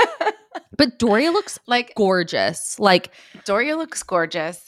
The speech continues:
Speaker 1: stunning. She's radiant. She's in, like, this beautiful, like, seventies groovy kind of print, p-, pinks and greens and yellows and oranges. Absolutely stunning. Stunning.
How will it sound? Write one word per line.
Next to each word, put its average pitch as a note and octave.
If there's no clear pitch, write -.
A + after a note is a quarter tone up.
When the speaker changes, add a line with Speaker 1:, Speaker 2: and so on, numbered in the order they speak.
Speaker 1:
stunning. F#3+
She's F#3
radiant. F3
She's G3+
in, -
like, A3
this G#3
beautiful, F#3+
like, G3+
seventies F3+
groovy F3
kind E3+
of D#3
print, E3+
p-, -
pinks F#3+
and D#3
greens F3
and D#3
yellows F3
and E3+
oranges. F3
Absolutely E3
stunning. F#3+
Stunning. D#4+